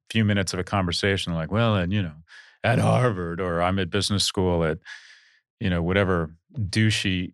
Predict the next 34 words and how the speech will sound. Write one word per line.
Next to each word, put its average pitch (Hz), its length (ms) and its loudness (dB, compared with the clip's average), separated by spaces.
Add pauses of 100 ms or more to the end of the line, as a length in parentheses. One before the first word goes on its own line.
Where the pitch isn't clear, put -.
douchey 110 420 0
you, 92 500 0 (140)
uh, 82 340 0
it's 101 220 -4
the 117 100 0
same 123 240 2
thing. 117 240 2
My 82 140 0
father 92 320 0
found 90 360 0
some 95 160 -4
sort 107 160 -4
of 85 120 -4
self-expressive 95 840 -2
benefit 87 580 0 (720)
in 95 160 0
this 92 220 -2
media 98 240 0
brand. 82 180 -2
I'd 104 120 0
say 131 120 2
other 117 180 4
than 87 140 -2
Disney, 92 400 0
H 85 240 -2
B 92 120 0
O - 20 4
has 82 140 -2
probably 110 380 0
had 87 180 0
the 85 40 -2
most 82 280 -2
powerful 90 420 0
brand. 82 760 0